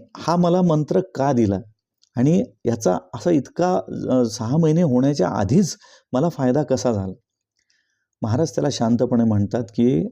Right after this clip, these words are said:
"अ, वत्सा, तुझा जो काही दिनक्रम मी पाहिलेला होता,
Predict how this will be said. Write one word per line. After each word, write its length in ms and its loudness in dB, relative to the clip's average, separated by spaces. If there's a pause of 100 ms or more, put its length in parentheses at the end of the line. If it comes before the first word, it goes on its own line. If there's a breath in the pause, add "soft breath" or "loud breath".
(260)
"अ, 60 -4 (600)
वत्सा, 340 -2
तुझा 400 2
जो 160 0
काही 200 0
दिनक्रम 500 0
मी 260 2
पाहिलेला 480 0
होता, 320 0